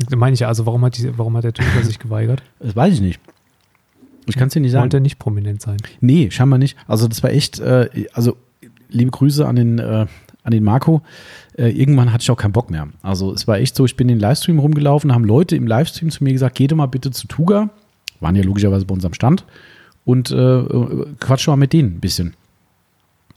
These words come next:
Speaker 2: Dann hab ich gesagt, „Ja, okay, ich frag mal.“ Dann kam ich um die Ecke. Beim ersten Mal war so eine Ausrede, „Nee, ich hab grad, äh, Kundschaft und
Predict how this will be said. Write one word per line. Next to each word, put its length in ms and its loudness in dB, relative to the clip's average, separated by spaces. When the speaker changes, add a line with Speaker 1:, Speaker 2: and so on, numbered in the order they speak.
Speaker 2:
Dann 80 -8
hab 60 -4
ich 60 -12
gesagt, 140 -6
„Ja, 160 0
okay, 220 2
ich 100 0
frag 280 0
mal.“ 220 2
Dann 100 -20
kam 140 -4
ich 100 -2
um 80 0
die 100 -4
Ecke. 200 -2
Beim 140 0
ersten 240 0
Mal 60 0
war 60 4
so 120 0
eine 100 -2
Ausrede, 400 0
„Nee, 340 0
ich 140 -6
hab 140 -8
grad, 360 -4
äh, 300 -6
Kundschaft 540 -6
und 280 -10